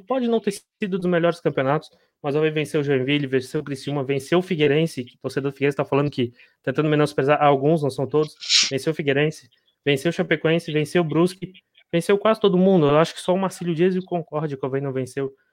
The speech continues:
lembrando de cabeça assim. Então, o Avaí foi melhor nas finais, cresceu na hora certa, então acho que esse título, mais uma vez, é muito merecido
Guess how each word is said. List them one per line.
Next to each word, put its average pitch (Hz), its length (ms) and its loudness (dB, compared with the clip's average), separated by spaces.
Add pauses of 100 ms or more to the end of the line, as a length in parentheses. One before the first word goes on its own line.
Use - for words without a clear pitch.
(220)
lembrando 131 240 0
de 135 60 -4
cabeça 135 380 -2
assim. - 180 -6
Então, 160 400 2 (440)
o 170 120 2
Avaí 196 220 4
foi 214 120 0
melhor 196 280 4
nas 202 160 -2
finais, 180 480 2
cresceu 156 400 -2
na 180 100 2
hora 170 140 2
certa, 165 380 -2
então 170 180 0
acho 170 100 -6
que - 80 -6
esse - 140 -10
título, 160 440 -6 (340)
mais 156 280 -6
uma 165 160 -4
vez, 160 160 -4
é 160 40 2
muito 165 260 -6
merecido 135 600 -6